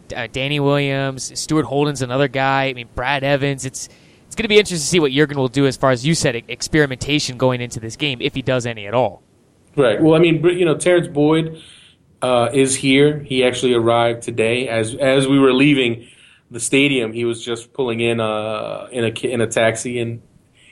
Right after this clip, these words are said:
Speaker 2: uh, uh, you know, he just scored this weekend. So, you know, you know he's match fit. You know he's been playing well. He's confident. You know he's gonna take full advantage of any opportunity he gets. He's someone I think we should see in the,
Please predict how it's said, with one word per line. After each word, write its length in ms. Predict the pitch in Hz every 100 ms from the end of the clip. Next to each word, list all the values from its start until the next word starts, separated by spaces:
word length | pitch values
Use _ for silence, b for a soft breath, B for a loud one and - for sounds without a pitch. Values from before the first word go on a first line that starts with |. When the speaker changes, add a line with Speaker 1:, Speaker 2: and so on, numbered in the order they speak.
| b b b - - 139
Speaker 2:
uh, 40 |
uh, 440 | 135 - 135 - -
you 120 | 165
know, 100 | 147
he 160 | 135 160
just 220 | 160 165
scored 300 | - 156 156
this 160 | 135 190
weekend. 460 | 185 156 135 143
So, 140 | 147 123
you 120 | 131
know, 80 | 127
you 140 | 123
know 140 | 131
he's 140 | 139 131
match 260 | 131 131
fit. 240 | - 147 147
You 60 |
know 100 | 127
he's 120 | 123 120
been 120 | 117
playing 240 | 135 127
well. 160 | 120 123
He's 120 | 117
confident. 640 | - 120 117 117 117 101
You 80 | 120
know 60 | 113
he's 180 | 113
gonna 160 | 113 113
take 220 | 113 120
full 140 | - 117
advantage 360 | 110 117 113
of 100 | 110
any 200 | 113 113
opportunity 520 | 120 - 127 117 107
he 80 | 110
gets. 400 | 107 135 123 - B B B B B
He's 240 | 190 185
someone 320 | - 151 135
I 80 | 120
think 200 | 117 117
we 100 | 117
should 240 | - 113 110
see 340 | 107 98 98 _ -
in 100 |
the, 80 | 113